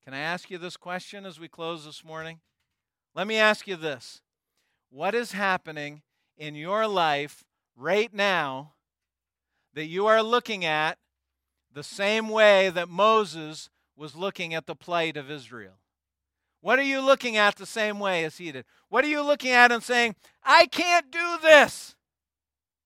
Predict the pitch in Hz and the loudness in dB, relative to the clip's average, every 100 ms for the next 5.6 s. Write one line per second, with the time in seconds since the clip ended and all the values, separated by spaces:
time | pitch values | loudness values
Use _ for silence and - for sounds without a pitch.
0 | _ _ _ _ _ _ _ _ _ _ | _ _ _ _ _ _ _ _ _ _
1 | _ _ _ _ _ - 180 196 151 160 | _ _ _ _ _ -16 -14 -14 -10 -8
2 | 208 170 139 131 - 156 151 160 _ _ | -8 -10 -18 -18 -14 -10 -8 -10 _ _
3 | _ _ _ _ _ 170 175 202 196 - | _ _ _ _ _ -14 -8 -4 -4 -4
4 | _ _ _ - 277 254 269 277 262 240 | _ _ _ -8 -4 2 4 4 0 -4
5 | 220 240 254 285 285 240 | -6 -6 2 4 4 2